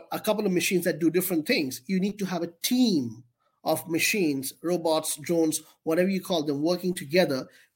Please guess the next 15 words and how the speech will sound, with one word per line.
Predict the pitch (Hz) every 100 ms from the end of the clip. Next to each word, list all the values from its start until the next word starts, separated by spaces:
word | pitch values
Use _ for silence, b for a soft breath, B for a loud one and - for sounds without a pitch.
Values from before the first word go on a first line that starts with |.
| -
just | - 320 320
like | 180 151 - 180
a |
human | - 214 202 208
team | 175 156
would | 185 185
do. | 339 123 - _ _ B B B
And | 202 196
so | 214 220 - - -
you've | 202 175
got | 269 269
to | 190
get | 214
over | 233 247 196
that | 165 143 -